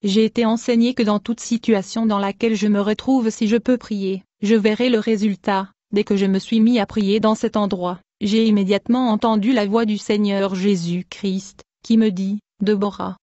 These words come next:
cet endroit est la prison de la chair, c'est un lieu d'incarcération de personnes qui vivent selon la chair. »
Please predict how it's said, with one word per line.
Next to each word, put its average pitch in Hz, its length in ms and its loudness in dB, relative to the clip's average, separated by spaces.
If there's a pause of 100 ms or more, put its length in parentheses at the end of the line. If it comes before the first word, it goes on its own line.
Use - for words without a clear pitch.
(300)
cet 226 180 -4
endroit 214 440 0
est 233 100 2
la 208 140 0
prison 226 420 -2
de 214 80 2
la 202 160 0
chair, 202 500 -4 (220)
c'est - 240 -2
un 214 100 4
lieu 226 240 4
d'incarcération 220 880 -2
de 240 140 2
personnes 220 540 -2
qui 190 180 -2
vivent 208 260 0
selon 202 300 0
la 190 140 2
chair. » 190 500 -4